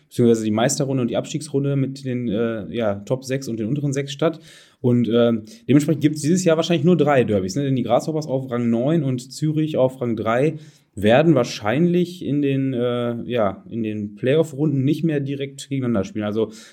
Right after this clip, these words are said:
die Grasshoppers haben natürlich noch Anschluss auf Rang sechs, sind noch vier Punkte Rückstand,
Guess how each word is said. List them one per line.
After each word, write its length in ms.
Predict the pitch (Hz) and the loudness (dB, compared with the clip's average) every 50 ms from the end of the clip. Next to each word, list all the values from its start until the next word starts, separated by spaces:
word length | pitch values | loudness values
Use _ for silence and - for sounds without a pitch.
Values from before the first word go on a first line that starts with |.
| _ | _
die 60 | - 101 | -4 0
Grasshoppers 580 | - 123 151 156 160 151 139 131 - 127 107 | 2 2 2 2 2 0 -2 -2 -4 -8 -6
haben 180 | 101 107 127 175 | 0 2 4 4
natürlich 300 | 170 151 156 156 151 156 | 4 2 0 -2 -4 -2
noch 120 | 139 135 | -4 -4
Anschluss 360 | - 120 151 160 - 170 - | -2 -2 -4 -2 -2 -2 -2
auf 180 | - 135 139 139 | -2 -2 -2 -4
Rang 260 | 131 143 143 139 117 | -4 -6 -4 -4 -2
sechs, 240 | 113 131 139 139 - | -2 -2 -2 -2 -4
sind 100 | 135 123 | -6 -6
noch 120 | 113 120 | -6 -6
vier 160 | - - 151 147 | -6 -4 -4 -4
Punkte 220 | 151 143 123 113 | -2 -4 -4 -2
Rückstand, 560 | 113 143 143 139 - 160 151 151 151 151 - | -4 -4 -6 -4 -2 -2 -2 0 -2 -4 -8